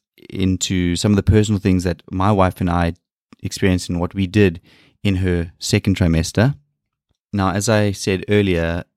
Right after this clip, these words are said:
this is often the easiest trimester for ladies, and this was certainly the case for my wife. And I guess everything's relative. You know, no stage of pregnancy is easy and simple, but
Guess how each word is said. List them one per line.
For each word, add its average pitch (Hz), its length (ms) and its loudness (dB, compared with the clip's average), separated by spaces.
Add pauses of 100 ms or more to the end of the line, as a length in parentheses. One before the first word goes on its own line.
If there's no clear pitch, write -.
(180)
this 101 260 -4
is 95 80 -4
often 90 340 0
the 85 220 -6
easiest 104 580 -2
trimester 110 480 0
for 110 120 0
ladies, 107 400 0 (400)
and 95 160 2
this 98 180 2
was 104 120 -2
certainly 98 360 0
the 90 80 -4
case - 380 -4
for - 120 -6
my 85 220 0
wife. 85 460 -4 (1300)
And 92 520 0 (1120)
I 101 60 -4
guess 117 200 -2
everything's 104 320 2
relative. 92 640 0
You 92 80 -6
know, 87 220 -2
no 92 380 2
stage 107 280 0
of - 160 -8
pregnancy 98 500 -2
is 80 200 -10
easy 98 560 -2
and 90 160 -4
simple, 90 400 0
but - 240 -4